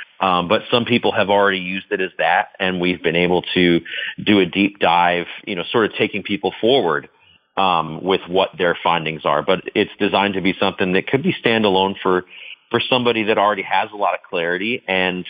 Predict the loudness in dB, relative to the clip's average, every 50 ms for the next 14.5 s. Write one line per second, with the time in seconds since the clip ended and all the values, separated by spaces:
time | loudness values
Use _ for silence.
0 | -12 -8 -6 -4 -2 -2 0 2 0 0 -2 -2 -2 0 2 4 4 4 4 2
1 | 2 0 -2 -2 -2 -2 -4 -6 -8 -6 -2 0 0 0 0 0 0 0 0 -2
2 | -4 -8 -12 -12 -12 -8 -4 -4 -2 0 0 0 0 0 -2 -4 -2 0 0 0
3 | 0 0 2 2 0 0 -2 -2 -2 0 2 0 0 2 2 2 4 4 4 2
4 | 2 0 -2 -6 -10 -6 -2 0 0 0 0 2 2 2 0 0 0 -2 -4 -4
5 | -4 -4 -2 -2 -2 -2 -2 -4 -2 0 2 2 2 2 0 0 0 0 0 -2
6 | -6 -14 -20 -20 -20 -20 _ _ _ _ _ _ _ _ _ -18 -6 -2 0 0
7 | 0 0 -4 -10 -12 -14 -16 _ _ -12 -6 -2 0 0 0 0 -4 -6 -4 -2
8 | 0 2 2 2 2 0 -2 -4 -6 -4 -2 -2 -2 -2 0 0 0 2 2 2
9 | 2 2 0 0 -2 -2 -2 0 0 0 0 -2 -2 -4 -2 0 0 0 0 0
10 | -4 -4 -2 0 0 -2 -4 -8 -12 -10 -10 -10 -10 -12 -16 -20 -20 -20 -20 -8
11 | _ 0 0 2 2 2 2 2 2 4 4 4 2 2 2 2 2 2 2 2
12 | 0 -2 -4 -2 0 0 0 -2 -6 -10 -6 -2 0 2 2 2 0 0 -4 -4
13 | 0 2 2 2 2 2 2 2 2 0 -2 -6 -12 -20 -20 _ _ _ -2 -2
14 | 0 0 0 0 0 0 -2 -2 -2 -4